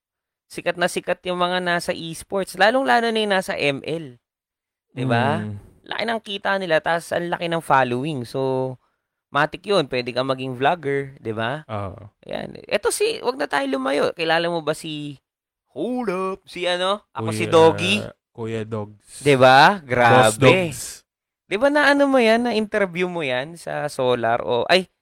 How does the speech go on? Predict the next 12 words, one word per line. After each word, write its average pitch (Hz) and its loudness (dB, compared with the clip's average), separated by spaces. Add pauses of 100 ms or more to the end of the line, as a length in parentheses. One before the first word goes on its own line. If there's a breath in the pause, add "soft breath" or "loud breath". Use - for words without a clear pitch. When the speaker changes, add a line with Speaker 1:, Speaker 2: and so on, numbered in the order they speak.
(140)
Speaker 2:
Ano, 165 -2
Speaker 1:
na-shoot - 4
mo, 147 6
Speaker 2:
ah, 147 4
Speaker 1:
na-shoot? 143 0 (380)
Speaker 2:
na 147 -6 (280)
kasama 151 0
namin 135 -2
sa 131 -6
work. 110 -4 (280)
Speaker 1:
Ayun. 110 -18
Speaker 2:
Oo. 104 -4